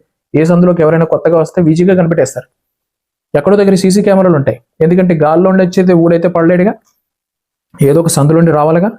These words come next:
ఏదో ఒక వెహికల్లో రావాలిగా. కానీ పట్టుకోలేకపోయారు, దొంగని పట్టుకోలేకపోయారు. వంద గ్రాములు కాదు, రెండు వందల గ్రాములు కాదు, మూడు వందలు కాదు, అర కిలో కాదు, ఇది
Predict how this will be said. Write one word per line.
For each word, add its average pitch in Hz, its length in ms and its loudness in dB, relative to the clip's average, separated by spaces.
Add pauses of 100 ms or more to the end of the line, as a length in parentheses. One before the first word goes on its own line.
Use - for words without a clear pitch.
(120)
ఏదో 151 120 2
ఒక 151 120 -4
వెహికల్లో 143 340 0
రావాలిగా. 165 400 -2 (1120)
కానీ 131 440 0 (120)
పట్టుకోలేకపోయారు, 185 720 -2 (1300)
దొంగని 214 360 2
పట్టుకోలేకపోయారు. 185 800 -2 (720)
వంద 170 120 0
గ్రాములు 208 360 2
కాదు, 185 320 2
రెండు 160 200 2
వందల 180 260 2
గ్రాములు 160 240 0
కాదు, 151 220 0
మూడు 175 320 0
వందలు 180 180 0
కాదు, 160 420 -2
అర 160 140 -2
కిలో 185 300 0
కాదు, 175 420 -4
ఇది 160 420 0